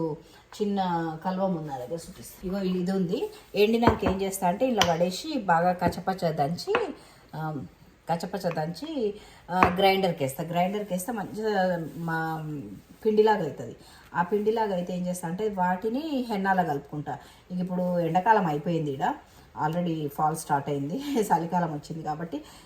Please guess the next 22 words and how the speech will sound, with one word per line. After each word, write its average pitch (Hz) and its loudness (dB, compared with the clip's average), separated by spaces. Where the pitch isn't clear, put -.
నేనేం 214 0
చేస్తా 196 0
అంటే 180 -2
వీటిని, 220 -4
వీటిని 220 2
ఫ్రీజర్లో 240 2
వేసుకుంటా. 143 -2
అయితే 202 -2
వీటి, 254 -4
వీటిని 214 -2
చాలా 185 -4
మటుకు 208 -4
ఉపయోగించవచ్చు 165 -4
మనం. 135 -4
ఆమ్, 170 0
ఫ్రీజర్లో 202 0
వేసి 196 -4
గుడ్లు 202 0
ఉడకబెడుతున్నాం 170 0
అనుకోండి, 151 -4
గుడ్లు 175 -2
ఉడకబెట్టినప్పుడు, 202 -4